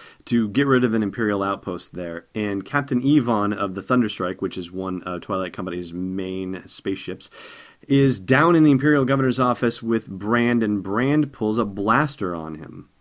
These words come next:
Captain Evon, it seems, has a bounty on his head from the Empire, and Brand is thinking about collecting it, but hasn't quite pulled the trigger yet, and Captain Evon says, "Hey, have a seat, let's talk about this, Lauren," and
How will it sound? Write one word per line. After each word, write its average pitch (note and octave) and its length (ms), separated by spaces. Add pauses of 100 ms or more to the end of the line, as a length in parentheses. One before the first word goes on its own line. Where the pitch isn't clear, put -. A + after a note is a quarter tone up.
(120)
Captain G2+ 320
Evon, G2 300
it F2 120
seems, G2 280
has F#2 140
a F2+ 40
bounty G#2+ 460
on F#2 140
his E2+ 160
head F#2+ 320
from F#2+ 220
the F#2 120
Empire, G2 480 (240)
and G#2+ 180
Brand A2+ 300
is G#2 140
thinking G#3 340
about D3 260
collecting D3+ 500
it, C#3+ 180
but A#2 200 (280)
hasn't D#3 420
quite C3+ 260
pulled A#2+ 200
the G#2+ 80
trigger D3 340
yet, G2 300
and G2 340 (140)
Captain G2 320
Evon G2+ 320
says, F#2 180
"Hey, G2 160
have G#2 160
a G2+ 60
seat, G#2+ 280
let's G2 200
talk A2 200
about F2 200
this, E2+ 180
Lauren," F#2 440
and F2+ 420